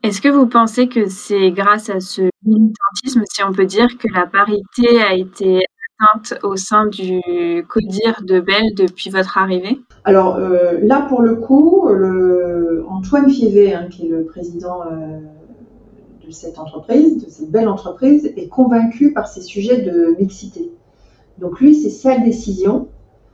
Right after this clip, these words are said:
Speaker 2: d'avoir justement cet équilibre, euh, dans son comex, et il a cherché à tout prix, euh, à l'obtenir.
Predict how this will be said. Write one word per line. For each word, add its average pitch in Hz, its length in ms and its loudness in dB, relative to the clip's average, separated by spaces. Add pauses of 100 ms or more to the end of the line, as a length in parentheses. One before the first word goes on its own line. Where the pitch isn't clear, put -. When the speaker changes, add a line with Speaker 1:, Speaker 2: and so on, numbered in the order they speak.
(360)
Speaker 2:
d'avoir 190 720 2
justement 214 560 0
cet 170 300 -6
équilibre, 196 640 2
euh, 156 600 -2
dans 160 180 -8
son - 180 -14
comex, - 640 -10 (400)
et 175 120 0
il 185 300 0
a 180 60 2
cherché 262 540 -2
à 180 160 -4
tout 190 200 -16
prix, 277 340 2
euh, 170 360 -4
à 165 60 -2
l'obtenir. 202 580 0